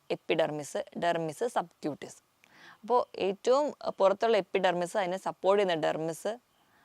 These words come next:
അത് പിന്നെ സബ്ക്യൂട്ടീസ് എന്ന് പറഞ്ഞാൽ കുറച്ച് കൊഴുപ്പുകളൊക്കെ അടങ്ങിയിട്ടുള്ള ഒരു ലെയർ. നമ്മുടെ സ്കിന്നിൽ ഇതൊക്കെ ഉണ്ടാക്കിയിരിക്കുന്നത് കൊളാജൻ, ഇലാസ്റ്റിൻ, കെരാറ്റിൻ എന്നൊക്കെ പറയുന്ന പ്രോട്ടീനുകൾ കൊണ്ടാണ്.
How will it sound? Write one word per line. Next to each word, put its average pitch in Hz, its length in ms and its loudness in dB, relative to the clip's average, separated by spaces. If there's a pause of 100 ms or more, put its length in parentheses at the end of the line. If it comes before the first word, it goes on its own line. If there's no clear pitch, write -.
(140)
അത് 226 60 -8
പിന്നെ 277 180 2
സബ്ക്യൂട്ടീസ് 254 640 2
എന്ന് 240 120 -2
പറഞ്ഞാൽ 226 160 -2
കുറച്ച് 285 340 -8
കൊഴുപ്പുകളൊക്കെ 214 680 6
അടങ്ങിയിട്ടുള്ള 156 540 -4 (100)
ഒരു 202 100 0
ലെയർ. 143 260 -2 (720)
നമ്മുടെ 311 220 4
സ്കിന്നിൽ 226 640 2 (160)
ഇതൊക്കെ 202 320 0
ഉണ്ടാക്കിയിരിക്കുന്നത് 196 840 2
കൊളാജൻ, 165 680 0
ഇലാസ്റ്റിൻ, 180 560 0
കെരാറ്റിൻ 185 580 2
എന്നൊക്കെ 185 300 0
പറയുന്ന 214 340 4
പ്രോട്ടീനുകൾ 214 520 2
കൊണ്ടാണ്. 165 360 -6